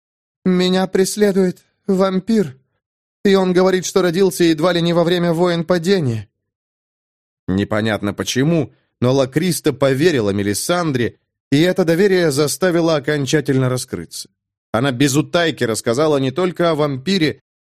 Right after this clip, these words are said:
но и о многочисленных покушениях, собственном иномирном происхождении и грязной торговле ее будущим ребенком.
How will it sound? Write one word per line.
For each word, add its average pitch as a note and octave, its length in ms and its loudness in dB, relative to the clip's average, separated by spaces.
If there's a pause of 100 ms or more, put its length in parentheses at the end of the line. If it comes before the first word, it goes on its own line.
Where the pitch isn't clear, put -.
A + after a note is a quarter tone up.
но C#3+ 140 2
и D3 80 2
о C#3 140 0
многочисленных C3 840 -2
покушениях, A#2+ 760 -2 (240)
собственном F#3+ 720 0
иномирном D3+ 640 0
происхождении B2+ 800 -2
и B2 120 -4
грязной C3+ 500 -2
торговле B2+ 520 0
ее A#2 260 0
будущим G2+ 520 -2
ребенком. F#2+ 640 -8